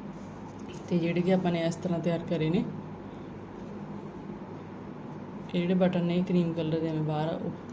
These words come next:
ਆ ਜਾਣਗੇ ਗਲੇ ਦੇ, ਤੇ ਆਪਾਂ ਗਲਾ ਤਿਆਰ ਕਰਦੇ ਹਾਂ। ਤੁਸੀਂ ਵੀਡੀਓ ਦੇ ਨਾਲ ਬਣੇ ਰਹੋ। ਤੇ ਇਹ ਵਾਲੇ ਪੋਟਲੀ ਬਟਨ ਨੇ, ਇਹ ਆਪਾਂ ਸਿੰਪਲ ਇੱਕ ਫੋਮ ਮਿਲਦੀ ਹੁੰਦੀ ਆ, ਤੇ ਉਹਦੇ ਨਾਲ ਆਪਾਂ ਚੌਰਸ ਪੀਸ ਕੱਟ ਕੇ ਇੱਕ ਕੱਪੜੇ ਦਾ,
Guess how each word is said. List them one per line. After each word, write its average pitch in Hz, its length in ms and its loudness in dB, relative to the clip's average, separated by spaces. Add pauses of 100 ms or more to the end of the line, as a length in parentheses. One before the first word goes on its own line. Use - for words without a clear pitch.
(140)
ਆ 160 160 2
ਜਾਣਗੇ 170 340 2 (340)
ਗਲੇ 165 200 6
ਦੇ, 208 140 4 (680)
ਤੇ 160 360 2 (440)
ਆਪਾਂ 180 320 2
ਗਲਾ 165 180 4
ਤਿਆਰ 165 260 2
ਕਰਦੇ 160 400 2
ਹਾਂ। 226 100 6 (720)
ਤੁਸੀਂ 185 220 4
ਵੀਡੀਓ 180 300 8
ਦੇ 175 120 4
ਨਾਲ 170 240 6
ਬਣੇ 160 260 2
ਰਹੋ। 175 300 4 (500)
ਤੇ - 160 -4
ਇਹ 180 160 6
ਵਾਲੇ 196 160 6
ਪੋਟਲੀ 185 320 4
ਬਟਨ 175 380 4
ਨੇ, 175 180 6
ਇਹ 190 60 6
ਆਪਾਂ 190 220 4
ਸਿੰਪਲ 175 440 6
ਇੱਕ 170 220 0
ਫੋਮ 175 400 6
ਮਿਲਦੀ 165 260 4
ਹੁੰਦੀ 165 260 4
ਆ, 175 120 6 (500)
ਤੇ - 140 -2
ਉਹਦੇ 180 220 8
ਨਾਲ 196 180 8
ਆਪਾਂ 190 220 6
ਚੌਰਸ 175 360 4
ਪੀਸ 180 260 6
ਕੱਟ 165 280 2
ਕੇ 175 120 0
ਇੱਕ 160 100 0 (120)
ਕੱਪੜੇ 180 340 4
ਦਾ, 208 140 4